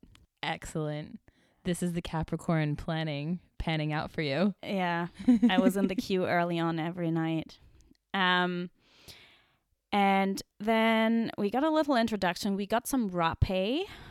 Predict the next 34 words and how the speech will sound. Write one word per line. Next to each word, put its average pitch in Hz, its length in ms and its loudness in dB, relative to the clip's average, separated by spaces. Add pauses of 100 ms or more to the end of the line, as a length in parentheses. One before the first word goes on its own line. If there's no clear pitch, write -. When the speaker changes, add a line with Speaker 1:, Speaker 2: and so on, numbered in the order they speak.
(200)
Speaker 2:
um, 185 340 -8
which 175 320 -10
isn't 220 260 -6
mandatory. 180 720 -6 (120)
It's 180 280 -4
a 190 80 -8
tobacco - 580 -8
sniff, - 800 -6 (640)
which - 400 -6
gets - 480 -6 (300)
blown 180 340 -2
up 180 160 -6
your 175 160 -4
nose. - 600 -4 (320)
Um, 170 560 -8 (460)
it 202 100 -10
sounds 269 260 -2
weird. 165 460 -8 (160)
It's 190 240 -6
actually 214 640 -2 (140)
really 160 220 -6
good. 147 400 -8 (320)
Speaker 1:
Okay. 208 540 -4
And 208 120 -2
what 208 120 4
is 208 140 2
this? 220 200 -2
What 196 140 6
is 196 80 6
the 185 60 2
purpose 196 380 4
of 208 100 0
this? 226 300 -2 (180)
Speaker 2:
Um, 247 120 -4